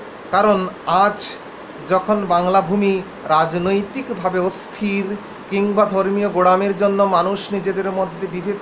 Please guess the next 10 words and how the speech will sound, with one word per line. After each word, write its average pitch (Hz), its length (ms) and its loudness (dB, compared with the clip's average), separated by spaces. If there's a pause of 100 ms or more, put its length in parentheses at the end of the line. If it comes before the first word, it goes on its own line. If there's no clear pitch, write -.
(120)
সৃষ্টি 190 380 -6
করে, 196 320 2 (260)
তখন 208 400 2
কাজী 185 220 2
নজরুলের 185 540 -2
ভাষা 180 300 -8 (120)
ধার 160 240 0
করে 175 220 -6
বলতে 151 320 -6
হয়, 170 520 2